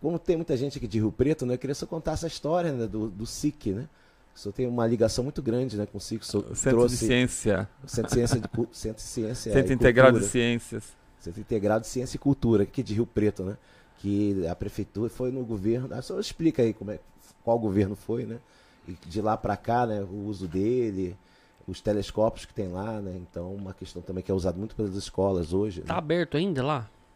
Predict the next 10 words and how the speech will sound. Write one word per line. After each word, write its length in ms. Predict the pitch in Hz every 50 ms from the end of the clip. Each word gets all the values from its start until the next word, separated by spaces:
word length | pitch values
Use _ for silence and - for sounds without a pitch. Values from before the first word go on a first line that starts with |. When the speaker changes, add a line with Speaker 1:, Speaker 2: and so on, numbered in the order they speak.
| _ _ _ _ _ _ _ _ _
Speaker 1:
Ele 100 | 98 110
é 40 | 113
aberto 260 | 113 117 123 131 -
basicamente 500 | - 139 139 - 143 139 147 151 - -
hoje 180 | 151 156 151 156
para 380 | - 151 151 151 151 143 139
as 120 | 131 127 135
escolas, 520 | 151 160 - - 160 151 139 131 120 107
né, 160 | 107 113 107 -
visitarem, 640 | 104 113 101 104 - - 104 98 92 85 87 85